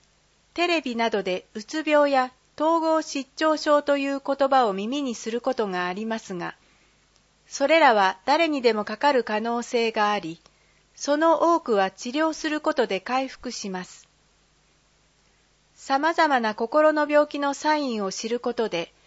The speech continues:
自分や周りの人が病気になった時に、より早く受診や相談をすることができます。誰でもなり得る心の病気について、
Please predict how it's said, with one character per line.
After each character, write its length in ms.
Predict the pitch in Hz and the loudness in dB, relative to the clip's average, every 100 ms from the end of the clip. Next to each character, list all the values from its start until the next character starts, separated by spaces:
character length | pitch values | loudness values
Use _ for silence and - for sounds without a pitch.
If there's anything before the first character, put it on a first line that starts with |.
| _ _ _ _ - | _ _ _ _ -8
自 120 | 247 | -4
分 240 | 294 330 | -2 0
や 120 | 320 311 | 2 2
周 340 | 269 262 302 | 4 4 4
り 100 | 311 | 2
の 120 | 302 | -2
人 240 | 302 - 294 | -4 0 2
が 200 | 208 190 | 2 2
病 200 | 262 302 | 2 2
気 140 | 302 | 0
に 120 | 311 302 | -4 0
な 140 | 311 | 0
っ 80 | 311 | 0
た 120 | 240 | -2
時 280 | 226 220 196 | -2 -6 -8
に、 200 | 180 180 _ _ _ _ _ - | -8 -10 _ _ _ _ _ 0
よ 140 | 247 | 2
り 120 | 320 | 2
早 320 | 302 339 330 | 0 0 0
く 140 | 277 208 | 0 -6
受 160 | 190 | -8
診 380 | 202 - 294 285 | -8 -6 -4 -2
や 220 | 269 247 - | 0 -2 -2
相 300 | - 285 311 | -4 -2 2
談 240 | 311 311 | 2 2
を 80 | 302 | 0
す 180 | 302 294 | -4 -6
る 120 | 294 | -4
こ 120 | 302 | -2
と 120 | 294 | -2
が 120 | 226 180 | -2 -4
で 120 | 175 | -8
き 160 | - | -10
ま 160 | 175 180 | -10 -12
す。 220 | - - _ _ _ _ _ _ _ _ _ _ _ _ _ _ _ _ | -16 -20 _ _ _ _ _ _ _ _ _ _ _ _ _ _ _ _
誰 280 | 254 302 294 | 0 2 4
で 140 | 240 | 2
も 120 | 214 202 | 0 -2
な 180 | 214 | -2
り 140 | 254 302 | -2 0
得 120 | 311 | 0
る 120 | 247 | 0
心 400 | - 220 294 302 | -4 -2 2 2
の 160 | 294 285 | 0 0
病 200 | 285 285 | 2 2
気 140 | 285 | 0
に 120 | 269 262 | -8 -8
つ 160 | - | -8
い 100 | 247 | -8
て、 320 | 196 175 170 | -8 -6 -8